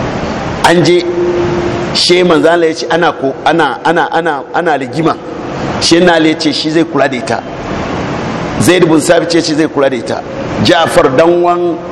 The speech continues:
she na ya ce zai kula da ita. Kowa ya san menene rike maraya. Domin rike maraya, to in ka shiga aljanna,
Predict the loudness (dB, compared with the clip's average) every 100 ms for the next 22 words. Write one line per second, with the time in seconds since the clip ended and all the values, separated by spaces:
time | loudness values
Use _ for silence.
0 | -6 0 4 4 4 2 -2 -2 -2 0
1 | -2 -2 -4 -6 0 4 6 6 4 2
2 | 0 -4 -6 -6 -4 -4 -4 0 4 4
3 | 4 4 2 4 4 4 2 0 0 0
4 | -2 -6 -6 0 0 2 2 2 0 2
5 | 4 4 2 -2 -8 -10 -8 -6 -4 -4
6 | -4 -4 -4 -6 -6 -4 -6 -6 -2 2
7 | 4 6 4 4 2 0 -6 -10 -8 -6
8 | -6 -6 -6 -6 -6 -6 -2 2 4 4
9 | 4 4 4 6 6 4 0 -4 -12 -12
10 | -10 -10 -8 -6 -6 -4 -4 -4 -6 -6
11 | -4 -4 -4 -4 -2 2 2 2 -2 -4
12 | 0 2 4 4 2 2 2 2 2 0
13 | 0 2 0